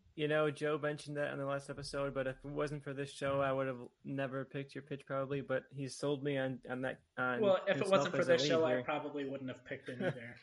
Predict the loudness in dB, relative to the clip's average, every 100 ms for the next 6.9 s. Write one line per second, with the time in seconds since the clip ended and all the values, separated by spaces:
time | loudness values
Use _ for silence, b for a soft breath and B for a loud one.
0 | -20 -18 -6 -4 0 2 2 2 0 0
1 | 0 -2 -8 -2 -2 -2 -6 -6 -6 -6
2 | -6 -8 -8 -8 -8 -8 -8 -8 -8 -10
3 | -10 -12 -12 -10 -12 -10 -10 -12 -12 -14
4 | -12 -12 -12 -18 _ -12 -12 -12 -14 -14
5 | -14 -16 -16 -18 -20 -18 -20 -20 _ _
6 | _ _ _ _ _ _ -8 -8